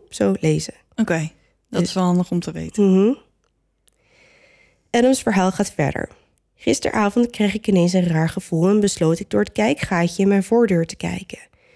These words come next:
Speaker 1: Ik weet bijna zeker dat ik iets zag bewegen aan de andere kant. En daar krijg ik dus rillingen van. Je zit in je appartement,
Speaker 2: Ja.
Speaker 1: je katten doen raar,
Speaker 2: Ja.
Speaker 1: je kijkt door dat gaatje
Speaker 2: Mhm.
Speaker 1: en je ziet wat.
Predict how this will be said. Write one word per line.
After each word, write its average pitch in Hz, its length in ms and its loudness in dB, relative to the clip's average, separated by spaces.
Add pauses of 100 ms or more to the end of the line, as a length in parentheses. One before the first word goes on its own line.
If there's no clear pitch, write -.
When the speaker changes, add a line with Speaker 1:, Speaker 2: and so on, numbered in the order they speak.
(400)
Speaker 1:
Ik - 120 -10
weet 240 140 2
bijna 220 260 4
zeker 185 380 2
dat 185 160 2
ik 185 120 -4
iets - 180 -8
zag 190 200 -4
bewegen 214 500 0
aan 180 140 2
de 170 60 4
andere 160 360 0
kant. 160 380 -2 (460)
En 185 300 0
daar 185 340 0
krijg 208 260 -2
ik 196 120 -6
dus 175 200 -4
rillingen 170 380 0
van. - 360 -12 (1700)
Je 226 140 4
zit 285 200 2
in 294 120 6
je 226 100 4
appartement, 202 720 2
Speaker 2:
Ja. 196 300 0 (100)
Speaker 1:
je 208 120 2
katten 233 340 0
doen 254 180 4
raar, 233 420 0
Speaker 2:
Ja. 190 380 -2 (420)
Speaker 1:
je 208 140 2
kijkt 226 300 0
door - 120 0
dat 190 120 0
gaatje 247 640 0 (100)
Speaker 2:
Mhm. 185 400 2 (120)
Speaker 1:
en 220 180 4
je 202 60 4
ziet 170 220 2
wat. - 340 -12